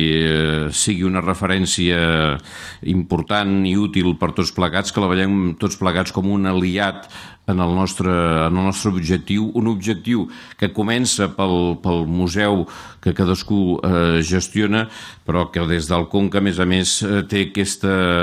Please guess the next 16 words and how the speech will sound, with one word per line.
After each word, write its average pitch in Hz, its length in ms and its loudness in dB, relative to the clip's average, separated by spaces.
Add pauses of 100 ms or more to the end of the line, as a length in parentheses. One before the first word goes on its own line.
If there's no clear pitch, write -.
(340)
té 98 140 -2
aquesta 120 320 -2
vocació, 110 880 0
no? 107 160 0
de 92 160 0
ser, 92 600 2 (440)
de 95 80 2
ser 101 240 2
un 98 160 2
objectiu 95 560 0 (480)
que, 92 240 2
que 98 160 0
ens 92 160 0
impliqui 92 480 0
a - 80 -4
tots, - 320 0